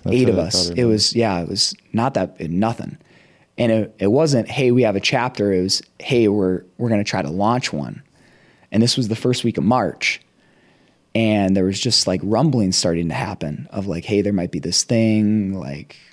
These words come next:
Speaker 2: whatever. And I distinctly remember, 'cause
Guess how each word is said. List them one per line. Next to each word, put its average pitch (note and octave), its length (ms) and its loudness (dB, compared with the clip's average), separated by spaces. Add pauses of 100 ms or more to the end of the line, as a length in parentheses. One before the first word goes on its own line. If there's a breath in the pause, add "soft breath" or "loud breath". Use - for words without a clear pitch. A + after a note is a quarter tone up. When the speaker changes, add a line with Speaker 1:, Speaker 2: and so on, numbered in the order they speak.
(520)
Speaker 2:
whatever. G2 560 0 (500 soft breath)
And G#2+ 320 2
I G#2 120 0
distinctly D#3+ 500 2
remember, G2 680 0 (280 soft breath)
'cause G2+ 300 -4